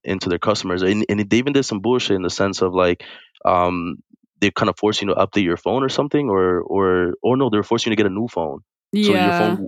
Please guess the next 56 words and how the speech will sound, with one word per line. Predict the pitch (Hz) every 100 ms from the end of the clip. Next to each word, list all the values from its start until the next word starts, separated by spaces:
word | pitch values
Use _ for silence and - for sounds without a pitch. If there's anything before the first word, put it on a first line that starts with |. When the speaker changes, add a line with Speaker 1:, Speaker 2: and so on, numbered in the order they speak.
| -
Speaker 1:
so | -
your | 104
phone | 104 113 107
would | 90 104
run | 95 101 95
slower | - 110 98
and |
it | 87
would | 92
get | 90
some | - 90
bugs | 92 95 87
and |
whatever | 85 82 80
as | 80 214 214
Speaker 2:
Oh |
my | 208
Speaker 1:
you, | -
Speaker 2:
God, | 185 180 175 175
Speaker 1:
as | - -
Speaker 2:
I |
Speaker 1:
you | 180
Speaker 2:
know. | -
I | 226
Speaker 1:
update | 226
it. |
Speaker 2:
never | 226 214
update | 196 185 170 208 180
my | 185
phone. | 262 262 220 202 311 285 294 302 277 -
<laughs> | - -
Speaker 1:
Yeah, | 101 104 98 90
that's | 98 -
why, | 85 -
I | 170
don't | 151
know, | 107
it's | 104
crazy, | - 104 95 87
but, | 90 90 80 - - - _ _ -
um, | 98 95 92 87 87 _ _ _ _
and | 101 107
then | 110
Facebook | - 139 151 110
also | 92 156 -
was | 131 110
going | 110
through | 95 95
that. | 85
They | 95
were |
taking | 107 123 117
too | 135
much | 131
information, | 131 139 147 165 - 90
remember? | 95 127 147